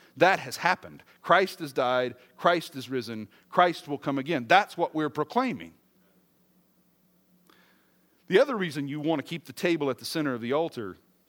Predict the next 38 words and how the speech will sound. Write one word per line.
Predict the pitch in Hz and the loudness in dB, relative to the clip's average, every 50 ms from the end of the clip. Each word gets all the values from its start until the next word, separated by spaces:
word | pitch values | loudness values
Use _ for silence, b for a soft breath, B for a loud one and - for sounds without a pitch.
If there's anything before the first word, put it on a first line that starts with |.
| _ _ _ _ _ _ _ _ _ _ - | _ _ _ _ _ _ _ _ _ _ -8
is | - 156 143 - | -6 -2 2 2
that | 165 156 - | 2 2 2
over | - 196 233 185 170 | 0 0 0 0 -2
time, | 160 - - 208 214 196 143 123 117 117 117 120 - b b b | -4 -4 -2 -2 0 0 0 -2 -2 -6 -8 -10 -12 b b b
it's | 143 139 - - | -8 -8 -8 -6
easy | 180 190 190 165 170 | -6 -6 -4 -4 -4
to | 151 139 | -4 -4
forget | - 135 117 123 143 135 - | -4 -6 -4 -2 -4 -4 -2
which | 127 156 196 196 - - | -2 -4 -4 -4 -4 -4
God | - 131 117 113 113 | -2 0 0 0 0
it | 110 | -4
is | 117 117 113 - | -4 -6 -8 -8
you're | - 117 | -12 -14
calling | - - - 139 135 123 117 110 | -12 -8 -6 -4 -4 -4 -4 -6
out | 123 135 117 - _ | -6 -6 -8 -10 _
to. | - - _ _ _ _ _ _ _ _ _ _ _ _ _ _ _ _ _ _ _ _ _ _ _ _ _ _ _ _ _ _ _ _ _ b b b b b b b b b | -20 -20 _ _ _ _ _ _ _ _ _ _ _ _ _ _ _ _ _ _ _ _ _ _ _ _ _ _ _ _ _ _ _ _ _ b b b b b b b b b
Now, | b 170 170 156 - | b 4 4 4 2
this | 175 233 233 262 | -2 -2 0 0
won't | 262 226 185 170 | 0 0 2 2
happen | 175 170 - 160 139 139 | 0 0 0 0 -2 -2
in | 123 | -4
a | 117 | -4
month | 113 117 135 151 170 175 156 - 156 | -2 0 0 0 0 -2 -4 -10 -8
or | 127 113 107 | -6 -6 -6
a | |
year | 110 110 123 131 147 165 170 160 | -4 -4 -2 -2 -2 -2 -2 -2
or | 120 123 | -2 -2
even | 135 139 123 117 | -4 -4 -4 -6
a | 117 113 | -6 -4
decade, | 131 135 131 - 123 101 98 98 104 117 - b b b b b b b b b | -4 -4 -4 -6 -10 -14 -14 -14 -18 -20 -20 b b b b b b b b b
but | 143 139 | -2 -2
if | 143 - | -2 -2
you | 208 262 | -4 -4
think | 233 - 240 220 190 143 | -2 -2 -2 -4 -4 -4
generationally, | 127 170 175 160 135 135 143 165 160 - - 95 80 69 64 - - _ _ _ _ _ _ _ _ _ - | -4 -4 -2 0 0 0 -2 -2 -4 -8 -12 -14 -16 -16 -20 -20 -20 _ _ _ _ _ _ _ _ _ -20
if | 117 - - | -20 -12 -8
you | 214 247 | -8 -6
think | - - 214 196 160 - - | -4 -4 -4 -4 -4 -6 -10